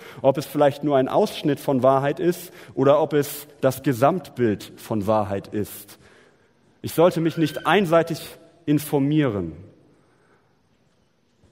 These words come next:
und ohne Verantwortung Dinge vervielfältigen.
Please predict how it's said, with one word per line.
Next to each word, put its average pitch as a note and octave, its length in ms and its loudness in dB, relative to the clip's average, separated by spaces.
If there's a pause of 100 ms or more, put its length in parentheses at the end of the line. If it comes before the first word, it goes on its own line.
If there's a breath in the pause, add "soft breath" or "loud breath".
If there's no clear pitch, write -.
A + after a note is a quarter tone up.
(160)
und B2 160 -4
ohne D3+ 240 2
Verantwortung A#2 680 -4
Dinge G#2 240 0
vervielfältigen. G2+ 1000 -8